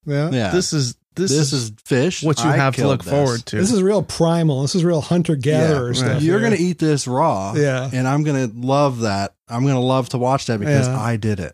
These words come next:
Speaker 1: That's right.
Speaker 3: And from
Speaker 2: I
Speaker 3: the
Speaker 2: did it for you. I provided for my family as a man.
Speaker 3: Right.
Speaker 2: You know?
Speaker 3: And from the looks of it, he was, he was doing the, you know, where you, you finger bang the gills. What's it call-, that called there where you,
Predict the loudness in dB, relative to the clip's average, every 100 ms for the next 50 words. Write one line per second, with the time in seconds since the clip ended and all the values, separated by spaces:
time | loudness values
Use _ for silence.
0 | _ -4 -2 -4 0 0 4 4 4 2
1 | 0 -4 -8 -4 0 0 2 2 2 0
2 | -4 -2 -2 -2 -2 -2 -2 -2 -2 0
3 | 0 -2 -8 -14 _ -2 0 0 -4 -6
4 | -2 0 0 0 2 0 2 0 -2 -2
5 | 0 0 0 0 0 -4 -12 _ -6 -2
6 | 0 0 0 0 0 -4 -4 -2 0 0
7 | 0 0 -2 -6 -10 _ _ -10 -2 0
8 | 2 2 0 0 0 2 2 0 -2 -2
9 | -4 -6 -8 -2 -2 0 0 2 0 0
10 | 0 -2